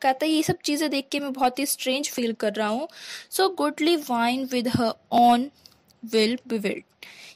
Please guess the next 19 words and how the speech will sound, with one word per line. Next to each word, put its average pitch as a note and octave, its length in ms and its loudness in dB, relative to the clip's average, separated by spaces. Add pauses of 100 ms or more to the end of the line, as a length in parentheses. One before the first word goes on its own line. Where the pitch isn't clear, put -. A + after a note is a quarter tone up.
यहाँ D4 300 2
पर E4 60 4
इसके F4 320 2
जो F4+ 140 4
विल C#4 320 4
है, A#3+ 260 0
यहाँ B3 300 -2
पर D#4 100 4
ये E4 280 0 (300)
वाइल्ड C#4 380 6
क्यों E4 240 2
है? C#4+ 100 6
वो B3+ 260 6
उसे D4+ 360 2 (340)
पाने B3+ 320 6
में D#4+ 280 4 (120)
सक्सेसफुल D#4 800 2 (100)
क्यों E4+ 280 0
हुआ? G#3+ 240 -2